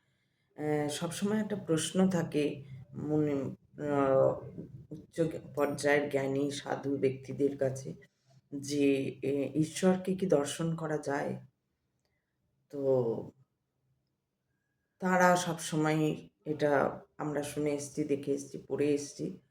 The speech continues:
যে, আহ, তারা সবসময় বলেছেন, "হ্যাঁ, নিশ্চয়ই দেখা, নেক-, নিশ্চয়ই তার দর্শন করা যায়। তাকে যদি ডাকার মতো ডাকা যায়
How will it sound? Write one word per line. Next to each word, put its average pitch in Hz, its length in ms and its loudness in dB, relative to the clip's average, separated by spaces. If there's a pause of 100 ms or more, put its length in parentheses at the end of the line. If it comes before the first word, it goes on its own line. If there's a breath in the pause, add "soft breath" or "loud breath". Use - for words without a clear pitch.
(440)
যে, 151 480 -2 (440)
আহ, 143 680 0
তারা 147 240 4
সবসময় 208 540 0
বলেছেন, 196 560 4 (340 loud breath)
"হ্যাঁ, 240 240 0
নিশ্চয়ই 233 440 2
দেখা, 156 360 4
নেক-, 156 340 2
নিশ্চয়ই 196 640 2 (580)
তার 160 200 4
দর্শন 151 380 6 (200)
করা 139 280 4
যায়। 131 540 2 (3000)
তাকে 160 380 0
যদি 165 600 4
ডাকার 139 340 6
মতো 151 260 6
ডাকা 143 360 4
যায় 131 460 0